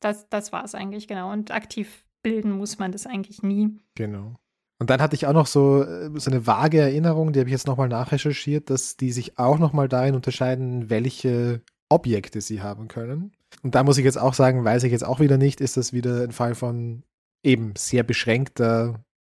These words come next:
Speaker 2: Evidenz. Also wir haben einfach nicht so
Speaker 1: Mhm.
Speaker 2: viele Fälle von, äh, Supina, an denen Sachen dranhängen, sage ich jetzt mal, Objekte dranhängen,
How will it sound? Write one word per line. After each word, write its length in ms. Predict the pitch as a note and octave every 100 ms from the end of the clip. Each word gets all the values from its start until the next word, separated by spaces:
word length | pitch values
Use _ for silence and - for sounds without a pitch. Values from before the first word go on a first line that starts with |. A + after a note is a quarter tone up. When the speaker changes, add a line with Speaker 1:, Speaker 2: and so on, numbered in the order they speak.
| _ _ _
Speaker 2:
Evidenz. 640 | B2 A2+ A2+ A2+ E3+ A#3 C#3
Also 180 | A#2
wir 100 | A2
haben 140 | A#2 B2+
einfach 240 | A2+ A2+
nicht 200 | A#2+ A#2
so 80 | -
Speaker 1:
Mhm. 40 | A#2+
Speaker 2:
viele 460 | A2 C3+ C#3 B2 A#2+
Fälle 420 | B2 B2+ D#3+ D#3
von, 560 | C3+ B2+ B2+ B2+ B2+ - _ _
äh, 240 | C3+ B2 B2
Supina, 720 | - B2+ C#3 C#3+ C#3+ D3+ D3+
an 140 | B2+
denen 400 | B2+ C3 B2+ B2+ _ _ -
Sachen 340 | - - C#3
dranhängen, 500 | B2 A#2+ C3 C#3+ D#3+
sage 180 | D#3 C#3+
ich 60 | C#3+
jetzt 160 | -
mal, 240 | C#3 D#3+ F#3
Objekte 400 | C3 B2+ B2 C3
dranhängen, 520 | A#2 B2 C3 D3